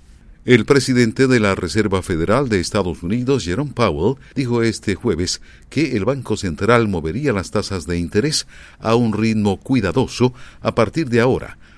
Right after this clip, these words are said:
a medida que las autoridades del Banco Central se acercan a un punto de parada para su histórica ronda de endurecimiento monetario. "Estamos al menos cerca de donde creemos que está nuestro final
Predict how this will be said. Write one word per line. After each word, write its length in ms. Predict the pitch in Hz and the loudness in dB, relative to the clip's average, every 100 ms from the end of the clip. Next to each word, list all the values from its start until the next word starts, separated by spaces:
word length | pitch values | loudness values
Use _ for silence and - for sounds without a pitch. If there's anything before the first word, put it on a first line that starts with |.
| - | -10
a 80 | 113 | -2
medida 480 | 101 90 113 107 101 | 0 2 2 2 0
que 140 | 101 | -2
las 180 | 90 85 | -2 -2
autoridades 840 | 90 82 123 117 98 104 104 95 | -4 -2 -2 0 2 2 2 -2
del 100 | 87 | -4
Banco 340 | 76 131 127 127 | -2 -2 -2 -4
Central 600 | 131 120 123 104 104 110 - - - | -2 -2 2 2 0 -4 -14 -20 -8
se 160 | - 123 | 0 0
acercan 500 | 131 113 - 117 110 | 2 -2 2 0 0
a 140 | 107 | 0
un 160 | 107 104 | 0 -2
punto 500 | 107 113 101 107 101 | -4 -4 0 2 4
de 120 | 98 | 2
parada 500 | 95 92 104 101 98 - - | 0 0 2 2 -2 -10 -10
para 220 | - 113 104 | -2 0 0
su 100 | 104 | -4
histórica 600 | - 160 117 87 95 90 | -2 -2 -2 -2 -2 -2
ronda 440 | 117 117 101 104 | 0 0 2 0
de 240 | 92 104 - | 2 0 0
endurecimiento 960 | 123 117 98 95 - 87 90 110 - 101 | -2 0 0 -2 -2 -4 0 0 0 -2
monetario. 600 | 90 - - - - - - - - - | -2 -4 -8 -10 -20 -20 -20 -20 -20 -8
"Estamos 380 | 117 190 170 - | 0 2 2 0
al 220 | - 110 | 0 2
menos 320 | 135 135 127 | 2 2 0
cerca 460 | - 120 110 - 120 | 2 0 0 0 2
de 100 | 110 | 2
donde 280 | 92 82 82 | 0 -2 -4
creemos 580 | 76 78 123 90 127 - - - - - | -4 0 0 0 -4 -6 -16 -20 -20 -4
que 320 | 131 170 127 | -2 0 -2
está 400 | - - 113 - | -2 2 2 2
nuestro 500 | 98 92 104 - 95 | -2 0 0 0 -4
final 480 | - 104 135 73 | -2 0 0 -2